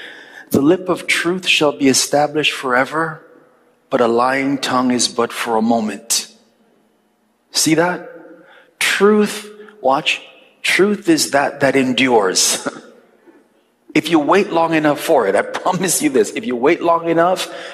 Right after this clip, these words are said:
if someone has told a lie on you, just wait long enough. <laughs> Truth endures. Lies are just for season or a moment.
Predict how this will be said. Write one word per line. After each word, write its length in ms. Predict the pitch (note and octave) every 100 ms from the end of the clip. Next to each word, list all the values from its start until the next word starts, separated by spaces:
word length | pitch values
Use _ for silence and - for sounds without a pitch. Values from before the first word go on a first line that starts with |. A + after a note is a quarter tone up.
| -
if 160 | G3
someone 300 | - G3+ G#3
has 160 | F#3+ -
told 180 | F3+ E3+
a 80 | D3+
lie 260 | D3 C#3+
on 200 | C3+ B2+
you, 100 | A#2
just 220 | C#3+ D3+
wait 160 | D3 C3+
long 220 | A#2 A2+
enough. 360 | G#2 E2+ - E3 - - - _ _ _
<laughs> 560 | _ _ _ _ _ -
Truth 580 | - - F3 F#3+ - D#3
endures. 920 | D3+ C#3+ C3+ D3+ C#3+ A2+ G#2 - -
Lies 640 | A#2+ B2 C#3+ D#3+ E3+ -
are 160 | - C3+
just 420 | - C3+ C#3 -
for 480 | - C3+ B2+ C3 C3 - - - - _ _
season 880 | - - - C#3+ D#3 D3 D#3 D#3 D3 -
or 180 | B2
a 60 | A#2+
moment. 680 | A#2+ B2 B2 A2 G2+ -